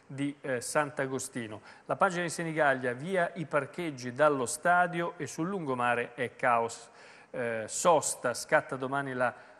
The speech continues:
rivoluzione, patto con gli ambulanti, tornano in piazza Garibaldi. E poi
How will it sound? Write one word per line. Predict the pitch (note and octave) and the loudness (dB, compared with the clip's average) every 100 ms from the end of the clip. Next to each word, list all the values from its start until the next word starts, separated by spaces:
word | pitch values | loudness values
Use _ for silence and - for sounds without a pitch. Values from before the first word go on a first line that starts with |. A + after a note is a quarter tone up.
| - | -10
rivoluzione, | A#2+ B2 C3+ C3+ - E3+ F#3 F3 B2+ | -6 -2 -2 -2 -2 0 0 0 -4
patto | - E3 - - C3+ | 6 6 6 0 0
con | C#3 | 0
gli | D3 | 0
ambulanti, | D#3+ F3 D3+ B2+ B2 - A2 | -2 2 2 2 -2 -12 -8
tornano | C#3 C#3 C3 B2+ C3 - | -4 -2 -2 -6 -8 -10
in | C#3 B2 | -10 -8
piazza | A#2 G2 - - A#2 | -8 -8 -8 -10 -10
Garibaldi. | A2+ B2 B2 A2 G#2 F#2 F#2 G2+ A#2+ | -4 -2 0 -2 -6 -8 -10 -12 -6
E | D#3+ | -4
poi | C#3+ C3+ C3 C3+ | -2 0 2 2